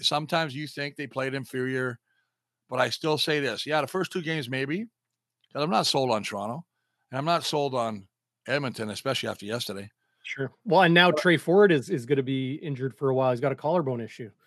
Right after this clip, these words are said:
Speaker 1: Well, that's the thing right there, right? And I, I thought the kid might be good. I mean,
Speaker 2: He
Speaker 1: he,
Speaker 2: looks
Speaker 1: I saw
Speaker 2: good.
Speaker 1: him, I saw him break away from a, a potential sack and, and make a play downfield.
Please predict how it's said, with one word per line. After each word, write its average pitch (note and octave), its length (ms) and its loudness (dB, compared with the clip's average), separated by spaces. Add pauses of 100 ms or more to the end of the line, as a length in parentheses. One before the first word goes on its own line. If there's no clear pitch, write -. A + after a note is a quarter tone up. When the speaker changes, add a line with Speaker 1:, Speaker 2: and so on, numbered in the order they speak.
(200)
Speaker 1:
Well, C3+ 180 4
that's B2 220 2
the B2 100 -2
thing A2 120 0
right G#2 180 -2
there, A2+ 200 0
right? G#2 240 -4
And A#2 160 -2
I, F#3 220 4
I D#3 140 0
thought E3 240 -2
the D3+ 40 -18
kid D3+ 200 -6
might D#3+ 180 -2
be D3+ 80 -8
good. E3+ 260 -2
I D3+ 40 -2
mean, B2 400 -6 (160)
Speaker 2:
He B2 140 -2
Speaker 1:
he, D4 40 6
Speaker 2:
looks F#4+ 240 6
Speaker 1:
I F4 60 4
saw F#3+ 80 8
Speaker 2:
good. D3 60 4
Speaker 1:
him, - 60 -8 (460)
I B2+ 100 -2
saw E3 200 4
him D#3 60 2
break D3+ 220 -2
away D3+ 180 0
from C3 100 -6
a, A#2 240 -2
a A2+ 60 -10
potential C3+ 440 -10
sack D3 460 -2
and, A2+ 180 -16
and B2+ 80 -14
make B2 160 -10
a A#2 60 -8
play C#3+ 220 -4
downfield. C3 560 -4